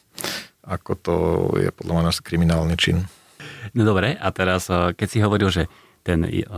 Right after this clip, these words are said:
Speaker 2: tá rekuperácia je ten
Speaker 1: Áno.
Speaker 2: jeden aktívny prvok, ktorý musí mať každý pasívny dom, tak teraz skús poradiť, eh, poslucháčom jeden ďalší aktívny prvok, ktorý ty by si odporúčil ako taký, také dobré rozhodnutie v zmysle pomer cena,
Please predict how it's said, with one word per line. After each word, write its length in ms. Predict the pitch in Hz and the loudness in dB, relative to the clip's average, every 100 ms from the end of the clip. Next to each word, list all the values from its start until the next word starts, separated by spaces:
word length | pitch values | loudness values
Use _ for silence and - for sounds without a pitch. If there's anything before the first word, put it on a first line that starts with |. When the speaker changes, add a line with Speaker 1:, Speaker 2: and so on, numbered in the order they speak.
| 78 80 | -4 -2
Speaker 2:
tá 100 | 82 | -2
rekuperácia 800 | 87 101 92 90 87 - 90 85 | 0 0 0 0 0 -2 -2 2
je 300 | 80 76 73 | 2 0 -2
ten 240 | - 80 | -2 0
Speaker 1:
Áno. 220 | 80 104 - | 0 -2 -6
Speaker 2:
jeden 480 | - 85 90 95 92 | -6 -2 2 2 0
aktívny 480 | 90 - 98 90 82 | -2 -2 0 0 2
prvok, 320 | 87 87 - | 2 2 -2
ktorý 240 | - 80 80 | -4 0 2
musí 240 | 85 - | 0 0
mať 160 | 80 - | -2 -2
každý 300 | 85 87 85 | -2 -2 -2
pasívny 480 | 85 - 87 87 82 | -4 -2 0 0 0
dom, 240 | 87 135 - - - - | 2 2 0 -14 -20 -20
tak 200 | - - | -14 -4
teraz 240 | 90 87 - | -2 -2 -6
skús 400 | - 120 127 - _ | -4 0 0 -2 _
poradiť, 480 | - 98 92 95 90 | -2 0 2 2 2
eh, 100 | 90 85 82 | 2 2 2
poslucháčom 1040 | 82 82 82 - 90 85 82 - 98 110 131 - - - | 0 -2 -2 -4 -2 -2 -2 -2 0 2 0 -4 -18 -4
jeden 360 | 101 123 110 | -2 0 2
ďalší 640 | 92 104 120 - 85 120 - | 2 2 0 0 0 -2 -4
aktívny 500 | 92 - 110 117 110 | -4 0 2 2 2
prvok, 380 | 82 82 104 | 0 0 -2
ktorý 320 | - 90 78 - | -4 -4 -4 -2
ty 160 | 131 | 0
by 80 | 160 | 2
si 140 | - - | 0 0
odporúčil 800 | 92 - 80 78 - 85 120 139 - _ - | -2 -2 -2 -2 -2 0 2 0 -8 _ -4
ako 400 | 85 82 82 80 | 0 2 0 0
taký, 400 | 82 - 85 82 | -4 -4 -6 -6
také 240 | 90 90 | -4 -2
dobré 320 | 90 104 101 | 0 2 0
rozhodnutie 880 | 92 90 92 101 92 - 95 95 95 | 0 -2 0 0 0 0 2 4 2
v 160 | 92 90 | 0 0
zmysle 420 | 92 90 - 85 | 2 2 0 -2
pomer 380 | 87 87 85 90 | 0 2 0 -4
cena, 540 | - 92 90 87 85 | -2 2 2 2 0